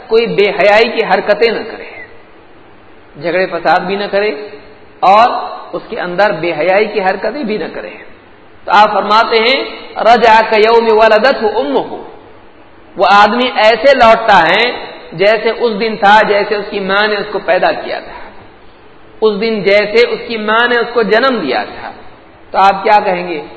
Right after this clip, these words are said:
جب ماں نے جنم دیا تھا بڑے گناہ اس پر نہیں تھے، چھوٹے تھے یا چھوٹے نہیں تھے، بڑے تھے؟ نہیں، ایک بچہ جب پیدا ہوتا ہے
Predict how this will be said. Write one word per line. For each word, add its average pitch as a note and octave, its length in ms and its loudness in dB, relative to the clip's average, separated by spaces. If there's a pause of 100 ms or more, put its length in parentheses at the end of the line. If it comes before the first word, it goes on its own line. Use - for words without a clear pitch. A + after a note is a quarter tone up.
(180)
جب E3+ 140 -4
ماں F#3+ 260 -6
نے G3+ 100 -8
جنم F#3 340 -4
دیا F3+ 180 0
تھا F3+ 160 -4
بڑے F3+ 320 -2
گناہ F#3+ 180 -4
اس F#3+ 180 -6
پر E3 100 -4
نہیں F#3+ 160 -6
تھے، F#3 140 -4
چھوٹے F#3+ 340 -6
تھے - 380 -8 (460)
یا F3 220 0
چھوٹے G3+ 300 -2
نہیں G#3 160 -2
تھے، F#3+ 180 -2
بڑے F#3+ 380 2
تھے؟ C#4 240 -6
نہیں، E4 220 -10 (1080)
ایک F3+ 180 -4
بچہ F#3 320 -2
جب A3 200 0
پیدا G#3+ 280 4
ہوتا F#3 340 2
ہے G3 360 -2